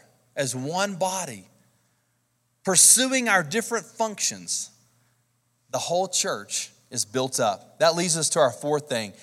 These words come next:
Your gifts empower supernatural ministry.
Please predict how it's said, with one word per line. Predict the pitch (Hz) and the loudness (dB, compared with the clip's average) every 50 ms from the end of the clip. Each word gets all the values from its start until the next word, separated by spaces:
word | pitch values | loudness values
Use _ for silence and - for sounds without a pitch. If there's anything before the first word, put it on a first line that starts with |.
| - - _ | -20 -20 _
Your | 123 127 160 202 | -6 -4 -2 -2
gifts | 180 156 175 175 160 180 - - | -2 -2 0 0 0 0 0 -2
empower | - 143 131 - - 175 175 160 143 123 110 | -4 -6 -8 -4 0 2 4 4 4 2 0
supernatural | - - - 165 156 - 160 147 143 131 123 110 - - 107 101 - - _ _ | -2 -4 -6 -6 -8 -8 -10 -10 -8 -6 -8 -8 -8 -10 -10 -10 -10 -14 _ _
ministry. | 117 110 107 104 98 - - 98 85 | -10 -10 -8 -8 -8 -8 -10 -12 -14